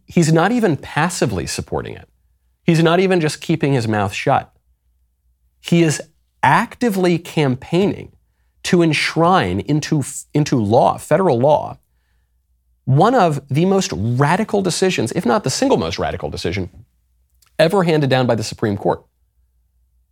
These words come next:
He's actively doing that. I, I have no evidence that Doctor Oz is even vaguely, slightly,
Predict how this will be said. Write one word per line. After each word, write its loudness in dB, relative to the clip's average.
He's 2
actively 0
doing 0
that. -20
I, 2
I 0
have -2
no 4
evidence 0
that -2
Doctor 2
Oz 0
is 0
even 2
vaguely, 2
slightly, 0